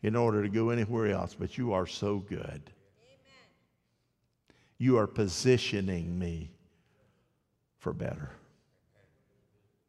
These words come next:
Speaker 1: You're positioning me for better. Does that negate hard work? No.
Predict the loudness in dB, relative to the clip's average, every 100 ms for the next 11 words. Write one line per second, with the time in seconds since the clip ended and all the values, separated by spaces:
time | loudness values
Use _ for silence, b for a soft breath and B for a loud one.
0 | _ _ _ _ 2 4 4 6 6 6
1 | 4 2 2 2 2 0 -2 -4 -4 -6
2 | -10 b b b b b 4 4 6 6
3 | 6 4 2 6 6 4 0 -2 2 2
4 | 0 -2 -2 -6 -8 -8 -6 -10